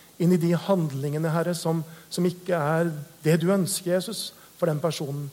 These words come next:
Og jeg ber, kjære Jesus, om at du med nåde, med tilgivelse og med kraft, Jesus,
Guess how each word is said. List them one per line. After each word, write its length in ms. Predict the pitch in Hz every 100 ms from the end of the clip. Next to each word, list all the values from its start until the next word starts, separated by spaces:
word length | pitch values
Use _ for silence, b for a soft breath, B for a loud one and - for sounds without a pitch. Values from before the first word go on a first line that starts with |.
| B B B
Og 80 | 165
jeg 120 | 160
ber, 300 | 170 165 180 165
kjære 300 | 180 160 160
Jesus, 280 | 156 175 -
om 120 | 165
at 60 | 165
du 80 | 160
med 200 | 160 160 - - -
nåde, 540 | 165 190 165 139 202 226 - B B B
med 100 | 139
tilgivelse 800 | 131 151 147 185 180 180 - 202 226 B B B
og 60 | 147
med 120 | 160 -
kraft, 500 | 196 202 - - -
Jesus, 460 | 151 - 156 -